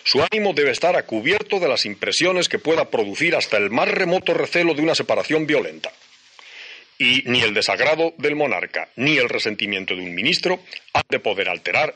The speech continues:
en lo más mínimo la inexorable rectitud del juez o magistrado. De manera que hay que procurar que estén tranquilos para que puedan ser virtuosos y que ni el enfado del monarca ni el del ministro baste para echarlos. Para ello, nada es más a propósito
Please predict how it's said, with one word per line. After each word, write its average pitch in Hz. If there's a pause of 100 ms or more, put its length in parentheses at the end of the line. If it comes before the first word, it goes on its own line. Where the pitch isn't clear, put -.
en 92
lo 82
más 90
mínimo 175
la 107
inexorable 95
rectitud 120 (140)
del -
juez 143 (220)
o 120
magistrado. - (280)
De -
manera 110
que 98
hay 95
que -
procurar 92 (320)
que -
estén 131
tranquilos 165
para 98
que 92
puedan 110
ser 90
virtuosos 156 (520)
y 127
que 127
ni 110
el 101 (300)
enfado 127
del 117
monarca 117
ni 110
el 104
del 107
ministro 165 (180)
baste 139
para 123
echarlos. - (560)
Para 110
ello, 185
nada 139
es 123
más 127
a 156
propósito 113